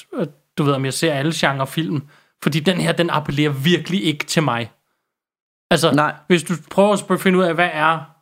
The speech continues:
Speaker 1: Martin J her, så er det i hvert fald ikke noget, der omhandler, omhandles i Clueless på nogen måde. Eller Clueless handler ikke om noget, der har med mit liv at gøre eller noget. Men jeg freaking elsker <laughs> den film. Jeg synes, den er så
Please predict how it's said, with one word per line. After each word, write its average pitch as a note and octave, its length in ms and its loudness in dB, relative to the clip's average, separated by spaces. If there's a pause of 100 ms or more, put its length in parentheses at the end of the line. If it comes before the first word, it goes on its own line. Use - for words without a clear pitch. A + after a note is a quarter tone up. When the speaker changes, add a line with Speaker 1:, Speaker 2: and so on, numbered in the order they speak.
(140)
Speaker 1:
Martin C#3 380 2
J C#3 40 2
her, A#3+ 460 2 (340)
så - 180 2
er F3 400 4
det D#3 80 0
i D#3 40 2
hvert D#3+ 200 2
fald E3 140 -2
ikke D#3+ 260 -2
noget, D3 440 0
der B2+ 240 -2 (680)
omhandler, C#3 540 0
omhandles C#3+ 600 0
i D#3+ 120 -6
Clueless C#3 440 -2
på - 100 -6
nogen B2+ 160 -2
måde. A#2+ 160 0
Eller B2 140 0
Clueless F3 380 2
handler D3+ 280 2
ikke C#3 140 -2
om D3 60 0
noget, D3+ 320 4 (300)
der D#3+ 80 4
har C3+ 180 2
med C#3+ 160 0
mit C#3 300 -4
liv C#3 200 -2
at B2 60 -6
gøre A#2 180 -2
eller B2 120 -4
noget. A2+ 240 -4 (320)
Men E3 300 4
jeg D3 160 2
freaking F#3+ 420 0
elsker D3 360 2
<laughs> - 100 2
den F#3+ 100 -6
film. F3 320 0
Jeg D#3 100 2
synes, E3 200 -2
den F#3 140 -2
er D3+ 140 0
så D3+ 300 0